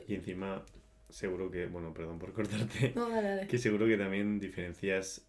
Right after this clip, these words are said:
Speaker 1: de cultura y socialmente,
Speaker 2: Sí.
Speaker 1: porque tu compañera no es de España, o sea, te quiero decir, no creo que sea tu compañera de Bilbo,
Speaker 2: No.
Speaker 1: ¿sabes? Precisamente.
Speaker 2: Y, y no las conocía de nada, ¿no? Y he tenido, con las compañeras que he tenido de habitación, en general, he tenido mala suerte.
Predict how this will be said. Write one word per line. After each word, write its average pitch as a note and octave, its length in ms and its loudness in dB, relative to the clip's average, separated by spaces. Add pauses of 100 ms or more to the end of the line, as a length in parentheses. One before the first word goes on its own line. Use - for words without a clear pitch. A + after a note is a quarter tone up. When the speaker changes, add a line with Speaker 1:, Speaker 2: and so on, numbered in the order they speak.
(160)
Speaker 1:
de F2 760 -4
cultura F2+ 580 -4
y F2 200 -4
socialmente, F2 680 -4
Speaker 2:
Sí. F2 60 0
Speaker 1:
porque E2+ 240 -4
tu - 160 -8
compañera F2+ 520 -4
no F#2+ 100 -4
es G2 260 -8
de F2+ 80 -2
España, F#2 400 -2
o - 20 -8
sea, F2+ 140 -8
te F2+ 60 -2
quiero F#2 200 0
decir, F2 140 -4
no F#2 160 -4
creo G#2 120 2
que G#2 100 4
sea G#2 200 2
tu - 80 -4
compañera G2 400 0
de F#2+ 140 2
Bilbo, F#2+ 240 0
Speaker 2:
No. E2 80 -2
Speaker 1:
¿sabes? G#2 320 -4
Precisamente. F2+ 680 -6
Speaker 2:
Y, G3+ 360 6 (100)
y G3+ 100 6
no G3 180 10
las G#3 200 8
conocía F#3 520 -2
de F3+ 120 2
nada, G3 300 0
¿no? A#3 260 -2
Y F3 260 -2
he E3+ 80 0
tenido, G3 420 0
con F#3 320 0
las F3 140 0
compañeras F#3 560 -2
que - 80 -6
he G#3 60 -6
tenido G#3+ 180 4
de G3 40 6
habitación, G3 520 2
en G3 80 -8
general, G3+ 400 -4 (260)
he F#3+ 60 -6
tenido G3+ 240 2
mala F3 140 -2
suerte. G3+ 340 -6